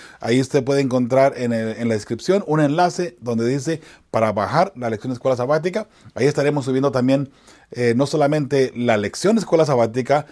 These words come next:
sino también las presentaciones en PowerPoint, en Keynote, también para aquellos que usan Mac, eh, o Apple.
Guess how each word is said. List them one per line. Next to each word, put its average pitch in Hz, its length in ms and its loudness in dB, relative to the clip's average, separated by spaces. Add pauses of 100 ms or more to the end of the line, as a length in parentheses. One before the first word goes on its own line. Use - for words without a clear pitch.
(160)
sino 127 300 0
también 123 580 0
las 110 140 0
presentaciones 117 720 -2
en 107 140 0
PowerPoint, 113 640 2
en 117 180 -6
Keynote, 196 520 0 (160)
también 131 340 -2
para 127 140 0
aquellos 120 200 -6
que 127 80 -2
usan 120 300 0
Mac, 180 280 -2 (480)
eh, 113 300 0
o 104 320 2
Apple. 143 300 2